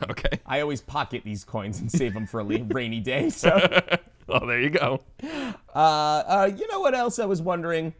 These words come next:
Speaker 1: Do tell.
Speaker 2: If you were to have a nightmare before Christmas.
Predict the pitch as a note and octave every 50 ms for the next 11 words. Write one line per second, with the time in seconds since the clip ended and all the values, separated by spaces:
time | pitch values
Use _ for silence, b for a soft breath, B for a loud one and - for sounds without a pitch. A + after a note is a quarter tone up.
0 | - - - - E3 E3 - - F2+ - - - - _ _ - C#3 A#2 D#3 A3
1 | C#4+ D4 B3+ A#3 G3+ F3+ C#3+ D3+ C#3+ C#3+ D3+ D#3 D#3+ D#3 D#3 D3+ D3 D3 D3 C#3
2 | B2+ C3 B2 - C#3 C#3+ B2+ A2+ - - C3 G#2 - - G2+ F2 D#2+ - - -